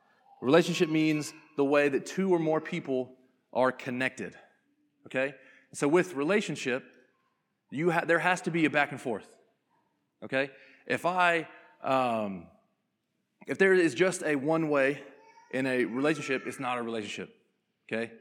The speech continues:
It's just weird, all right? Um, if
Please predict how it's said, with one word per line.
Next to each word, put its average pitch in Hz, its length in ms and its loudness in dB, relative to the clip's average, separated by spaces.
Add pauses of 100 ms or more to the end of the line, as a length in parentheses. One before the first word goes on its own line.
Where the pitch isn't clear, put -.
(140)
It's - 100 -12
just 110 160 -8
weird, 101 420 -6 (960)
all 107 80 0
right? 131 260 2 (540)
Um, 120 520 0 (600)
if 139 400 2